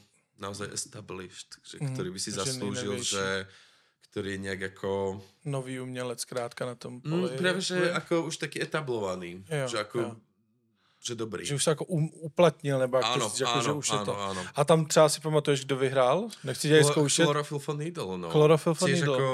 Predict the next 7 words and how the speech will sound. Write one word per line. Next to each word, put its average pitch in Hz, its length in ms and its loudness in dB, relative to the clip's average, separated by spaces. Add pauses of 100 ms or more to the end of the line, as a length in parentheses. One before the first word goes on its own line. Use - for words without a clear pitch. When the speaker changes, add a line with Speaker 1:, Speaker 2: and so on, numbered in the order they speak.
(360)
Speaker 1:
zatiaľ 120 500 -4
bezkonkurenčne 110 920 -8
to 104 140 -12
zatiaľ 101 400 -10
vždy 101 160 -14
vyhralo, 95 480 -8
no. 82 240 -12